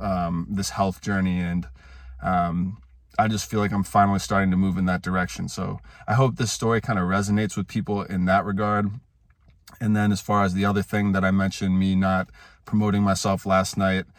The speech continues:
um, just be confident in everything you guys do. I probably should have said something just 'cause I m-, I took the time to make it, but I was just kinda feeling some sort of way, um, and just needing to step back,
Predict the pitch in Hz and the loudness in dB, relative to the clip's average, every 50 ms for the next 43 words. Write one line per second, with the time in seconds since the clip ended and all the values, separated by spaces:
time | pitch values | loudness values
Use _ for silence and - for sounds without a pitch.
0 | - - _ _ - 95 95 95 92 90 95 95 95 104 - - _ _ _ _ | -20 -20 _ _ -6 -2 0 0 2 2 0 0 0 -2 -4 -10 _ _ _ _
1 | _ _ _ _ _ _ _ _ _ _ _ _ _ _ - - - - - - | _ _ _ _ _ _ _ _ _ _ _ _ _ _ -20 -20 -20 -20 -10 -4
2 | 135 135 131 - 160 139 - 135 120 117 110 - 113 110 107 104 101 101 98 101 | -2 -2 0 2 0 2 4 6 6 6 4 2 0 0 2 2 2 2 2 2
3 | 98 92 - 104 104 98 92 95 95 98 95 90 - 90 95 101 101 113 120 131 | 0 0 0 0 0 0 2 2 2 2 2 0 -4 -4 -2 -2 -2 -2 -4 -4
4 | - 98 95 - 120 107 104 98 107 107 104 95 - - 113 104 110 101 98 - | -6 -6 0 2 2 2 2 2 0 0 0 -2 -2 -2 0 0 0 0 0 0
5 | - 107 107 101 - - 107 104 - 117 110 104 101 95 - - 98 95 92 95 | 2 2 2 2 0 0 -2 -2 0 0 0 0 -2 -2 -4 -2 0 2 2 2
6 | 95 101 107 - 95 95 - - 107 95 - 95 - 110 104 101 98 95 98 104 | 2 0 0 0 -2 -2 -2 -2 -2 -2 -4 -4 0 0 2 2 2 2 2 2
7 | 110 104 - 120 117 - - 87 85 85 - - - - - - - - - - | 0 -2 -2 -4 -6 -6 -6 -4 -4 -4 -6 -8 -14 -20 -20 -20 -20 -20 -20 -20
8 | _ _ - 107 107 113 98 107 104 - - 113 110 104 92 - - 117 110 107 | _ _ 2 2 2 2 0 -2 -4 -2 0 2 2 2 0 0 0 0 2 2
9 | 107 98 - - 107 101 - - 107 98 95 92 98 98 101 101 101 101 110 - | 2 0 0 0 -2 -2 -2 -2 -2 0 0 0 2 2 2 0 0 -2 -4 -8
10 | - - - 95 95 92 92 90 92 95 101 98 92 98 92 - 104 104 101 98 | -10 -4 0 0 2 2 2 2 0 0 0 0 0 -2 -2 -2 0 0 2 2
11 | 98 98 98 95 - - - 101 95 95 95 92 90 107 - - - - 113 104 | 0 0 -2 -2 -4 -6 -4 -2 -2 -2 -2 -2 -4 -4 -8 -10 -8 -4 -4 -4
12 | 95 - - 95 95 95 98 98 98 - - - | -4 -4 -2 0 2 4 4 2 2 -2 -6 -18